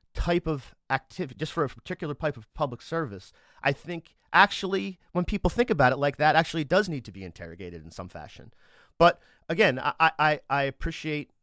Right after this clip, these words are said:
um, you know, I appreciate the two, the two changes you mentioned, the body cams,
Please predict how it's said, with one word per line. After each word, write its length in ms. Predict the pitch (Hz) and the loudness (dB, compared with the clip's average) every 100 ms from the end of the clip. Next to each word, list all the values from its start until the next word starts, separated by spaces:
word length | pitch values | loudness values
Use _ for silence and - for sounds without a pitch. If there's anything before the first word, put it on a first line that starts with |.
| _ _ | _ _
um, 360 | 123 120 117 113 _ _ _ _ _ _ _ | -10 -10 -10 -14 _ _ _ _ _ _ _
you 100 | 135 | -16
know, 60 | 120 | -14
I 80 | |
appreciate 400 | 123 - 151 151 | -14 -16 -16 -14
the 60 | 120 | -16
two, 460 | - - 156 147 131 _ | -20 -16 -14 -14 -20 _
the 80 | 123 | -20
two 160 | 160 | -16
changes 460 | 160 131 117 113 104 | -14 -12 -12 -12 -12
you 60 | 107 | -8
mentioned, 340 | 101 117 127 | -8 -8 -10
the 60 | 107 | -6
body 280 | 113 113 | -2 -2
cams, 540 | 113 117 107 107 107 | -4 -8 -8 -8 -12